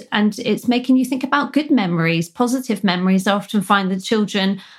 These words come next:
uh, talk to me and, and share really happy thoughts and look forward to what they might do with the things that they're growing.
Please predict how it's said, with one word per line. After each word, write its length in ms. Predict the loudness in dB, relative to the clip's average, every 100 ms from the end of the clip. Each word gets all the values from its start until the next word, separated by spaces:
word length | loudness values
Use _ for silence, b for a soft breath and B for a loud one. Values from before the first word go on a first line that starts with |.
| B
uh, 220 | -2 0
talk 340 | 0 0 0 0
to 100 | 0
me 340 | 2 2 0 0
and, 400 | 0 2 -2 -4
and 180 | 0 0
share 220 | 0 0
really 240 | 0 0 0
happy 380 | 0 -4 -2 -4
thoughts 440 | 0 0 -2 0
and 140 | 2
look 160 | 2 0
forward 440 | 0 0 2 -2 -4
to 100 | -4
what 180 | -4
they 100 | 0
might 280 | 2 2 0
do 200 | 0 0
with 220 | 0 -4
the 80 | -6
things 440 | -4 -2 -2 -2 -6
that 140 | -4
they're 120 | -4
growing. 560 | -2 -2 0 0 -2